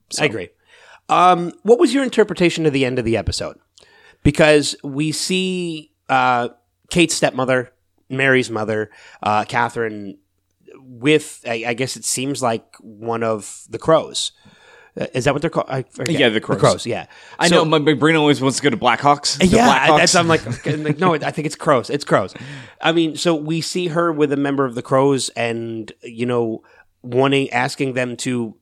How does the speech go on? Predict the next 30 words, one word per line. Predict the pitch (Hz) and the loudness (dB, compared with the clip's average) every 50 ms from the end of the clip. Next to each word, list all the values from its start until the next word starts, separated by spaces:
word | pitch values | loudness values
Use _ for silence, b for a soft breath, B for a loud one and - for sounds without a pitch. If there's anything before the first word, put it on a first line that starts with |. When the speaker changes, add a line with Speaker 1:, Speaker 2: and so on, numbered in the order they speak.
| _ - | _ -8
Speaker 1:
pretty | - 143 147 | -4 -4 -2
much | 135 127 120 - - | -2 -2 -4 -6 -4
melt | 117 123 131 131 117 | -2 0 0 -2 -2
down | - 127 123 139 143 127 | -4 -4 -2 -2 -2 -2
one | 117 117 120 117 | -4 -6 -6 -8
of | 107 | -8
Alice's | 101 107 113 107 107 - - 107 | -6 -6 -4 -4 -6 -8 -10 -6
butterfly | 98 147 165 175 - 123 107 | -4 -2 -2 -2 -4 -6 -6
knives | 104 98 95 98 98 160 | -6 -10 -12 -8 -2 4
Speaker 2:
Well, | 160 160 151 143 | 6 6 6 6
Speaker 1:
to | |
Speaker 2:
it's | 127 123 | 6 4
the | 143 143 | 4 4
one | 139 139 135 | 4 4 2
that | 127 | 2
actually | 127 123 - - 117 | 2 0 0 2 2
had | 113 107 | 2 2
the | 101 | 0
gem | 110 113 117 127 123 107 | -2 0 0 0 0 0
in | 90 | -4
it. | 92 - _ _ 82 | -8 -12 _ _ -10
It | 98 104 101 | -8 -6 -6
was | 107 110 98 | -6 -6 -4
the | 113 117 | -4 0
one | 117 117 113 110 | 2 2 0 2
that | 107 104 98 92 - _ _ _ _ _ | 2 0 0 0 -2 _ _ _ _ _
proved | - - - 139 135 127 110 95 - | -16 -6 -2 0 0 0 0 -2 -4
that | - 101 95 | -6 -6 -4
that | - 95 92 58 | -4 -6 -6 -6
was | 69 85 98 - - - | -6 -8 -10 -10 -14 -18